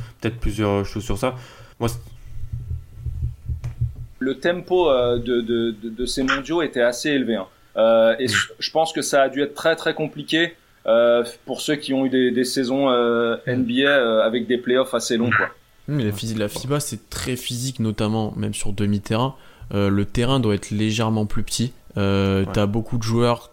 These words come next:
Speaker 3: souvent très près, dès le milieu de terrain à défendre fort et qui sont très organisés. Et en fait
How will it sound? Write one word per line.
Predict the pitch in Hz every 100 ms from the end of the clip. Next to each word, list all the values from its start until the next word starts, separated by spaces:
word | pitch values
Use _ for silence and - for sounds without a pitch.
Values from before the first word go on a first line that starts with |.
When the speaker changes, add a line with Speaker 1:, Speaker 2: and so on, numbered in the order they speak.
| -
Speaker 3:
souvent | - 120 113 113
très | - 127 120
près, | - 123 120 120 - - 110
dès | 123
le | 123
milieu | 123 123 120
de |
terrain | - 123 117 117
à | 107
défendre | 107 - 110 107
fort | - 123 117 107
et | 101 101
qui | -
sont | 110
très | 104 120 113
organisés. | 110 110 110 135 143
Et | 104
en |
fait | 110